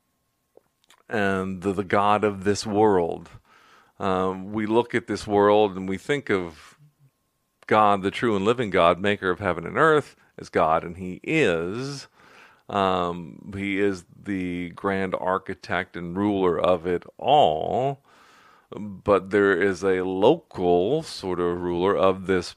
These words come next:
world, this planet, this world system. Uh, the god of this world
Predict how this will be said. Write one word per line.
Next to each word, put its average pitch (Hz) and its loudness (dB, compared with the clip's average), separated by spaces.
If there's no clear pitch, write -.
world, 98 2
this 90 -8
planet, 110 -2
this 90 -8
world 92 -4
system. 117 -8
Uh, 98 2
the 95 -4
god 110 2
of 92 -4
this 90 -4
world 107 2